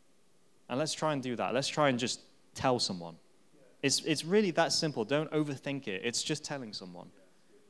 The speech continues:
Make sure, you know, you just tell <laughs> someone. I don't know how much easier I can make it sound. Yeah. So I invite you to do that, 'cause that is the way we show God's love,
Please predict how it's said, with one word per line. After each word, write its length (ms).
Make 140
sure, 320
you 100
know, 60
you 120
just 200
tell 160
<laughs> 140
someone. 320
I 60
don't 140
know 120
how 120
much 240
easier 280
I 60
can 140
make 180
it 80
sound. 360
Yeah. 240
So 220
I 120
invite 300
you 80
to 100
do 220
that, 260
'cause 120
that 160
is 100
the 100
way 380
we 80
show 300
God's 260
love, 220